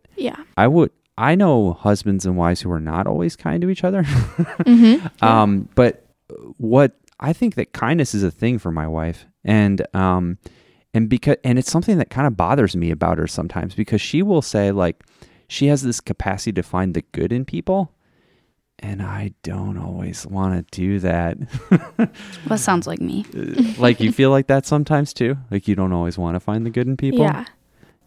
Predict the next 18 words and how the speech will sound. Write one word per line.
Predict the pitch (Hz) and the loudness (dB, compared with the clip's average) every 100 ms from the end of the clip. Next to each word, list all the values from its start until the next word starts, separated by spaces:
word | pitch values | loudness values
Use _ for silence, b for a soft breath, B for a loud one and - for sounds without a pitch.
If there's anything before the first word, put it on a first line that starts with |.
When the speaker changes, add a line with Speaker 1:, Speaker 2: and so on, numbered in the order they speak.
| - | -4
Speaker 2:
Yeah, | 87 101 - - | 2 2 0 4
Speaker 3:
When | 240 | 8
they're | 220 | 8
Speaker 2:
so | 202 | 6
Speaker 3:
really | 208 202 190 | 4 4 4
annoying | 185 180 185 190 202 | 2 2 2 4 4
or, | 196 | 4
like, | 185 180 | 4 0
getting | 185 185 | 0 2
on | 180 | 0
my | 180 180 | 0 0
nerves, | 175 175 180 190 208 - B | 0 0 -2 -2 -4 -10 B
Speaker 2:
Right. | 95 | 4
Speaker 3:
then | 160 | 6
I'm | 233 | 8
just | 226 254 | 6 4
like, | 220 - _ - - | 0 -2 _ -20 -8
"Well" | 196 185 180 202 294 392 427 440 440 - | -4 0 4 4 4 4 2 2 0 -2